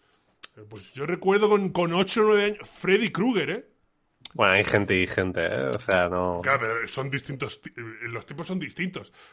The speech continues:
Speaker 1: Pero, hostia, eh, te pusieses ahí y, y fíjate, s-, y solo ahí es cuando mi padre reflexionó y dijo,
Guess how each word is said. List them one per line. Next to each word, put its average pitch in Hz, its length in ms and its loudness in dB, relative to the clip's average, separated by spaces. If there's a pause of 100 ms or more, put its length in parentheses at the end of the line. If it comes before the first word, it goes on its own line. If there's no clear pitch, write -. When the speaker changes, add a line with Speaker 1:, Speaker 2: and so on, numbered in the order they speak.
Speaker 1:
Pero, 120 100 -8
hostia, 120 220 -6 (460)
eh, 139 460 -4 (220)
te 131 120 -2
pusieses 180 480 0
ahí 202 200 6
y, 165 440 4
y - 40 -4
fíjate, 190 540 0
s-, - 220 -18 (100)
y 156 140 -6
solo 233 460 6
ahí 220 420 4
es 185 160 -4
cuando 208 400 2
mi 196 120 0
padre 202 340 4
reflexionó 185 560 -6
y 190 80 -2
dijo, 151 300 -8